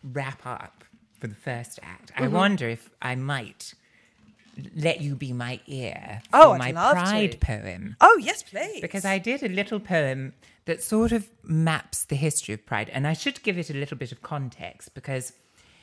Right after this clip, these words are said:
Speaker 1: Noel Coward
Speaker 2: Huge
Speaker 1: uh,
Speaker 2: fan.
Speaker 1: Oh, really?
Speaker 2: Yeah, love
Speaker 1: Oh,
Speaker 2: him.
Speaker 1: as am I.
Speaker 2: Yeah, love him.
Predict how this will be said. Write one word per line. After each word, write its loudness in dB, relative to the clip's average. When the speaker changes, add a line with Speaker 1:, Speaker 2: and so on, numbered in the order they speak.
Speaker 1:
Noel 2
Coward -10
Speaker 2:
Huge 0
Speaker 1:
uh, 8
Speaker 2:
fan. -8
Speaker 1:
Oh, 10
really? 2
Speaker 2:
Yeah, 10
love 6
Speaker 1:
Oh, -2
Speaker 2:
him. -10
Speaker 1:
as -2
am 2
I. -2
Speaker 2:
Yeah, -2
love -10
him. -20